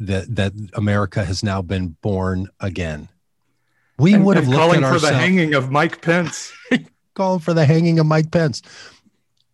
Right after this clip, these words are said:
Speaker 1: Can you imagine us, what we would have said about that at the time? We, we would have said, "Okay, I think we've jumped, I think we've, we've jumped the shark here, right? I think we've
Speaker 2: You're being
Speaker 1: gone
Speaker 2: dramatic.
Speaker 1: far." Uh, look, it's no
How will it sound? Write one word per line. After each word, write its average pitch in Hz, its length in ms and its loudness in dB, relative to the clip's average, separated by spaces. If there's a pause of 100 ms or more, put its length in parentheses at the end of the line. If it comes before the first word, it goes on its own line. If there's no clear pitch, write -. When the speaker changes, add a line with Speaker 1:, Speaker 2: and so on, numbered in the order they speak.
(260)
Speaker 1:
Can 175 100 0
you 220 120 4
imagine 190 360 2
us, - 320 -2
what 170 220 -2
we 180 80 2
would 170 140 0
have 156 100 -2
said 156 220 0
about 170 240 0
that 185 240 0
at 160 140 -2
the 170 60 -6
time? 180 300 -2
We, 170 140 2
we 180 140 0
would 190 120 2
have 170 100 0
said, 147 360 -2 (100)
"Okay, 92 380 -6 (600)
I 110 200 -4
think 131 340 -2
we've 117 160 0
jumped, 110 320 -6
I 117 80 -4
think 135 240 -6
we've, 107 220 -4 (100)
we've 117 180 -4
jumped 98 300 -6
the 101 60 -12
shark 87 360 -8
here, 78 200 -14
right? 95 160 -10
I 98 40 -8
think 123 200 -6
we've 175 80 2
Speaker 2:
You're 170 80 4
being 143 140 0
Speaker 1:
gone 139 100 0
Speaker 2:
dramatic. 110 560 -4
Speaker 1:
far." - 520 -4
Uh, 117 100 -10 (380)
look, 107 300 -10
it's 110 400 -6 (640)
no 127 800 0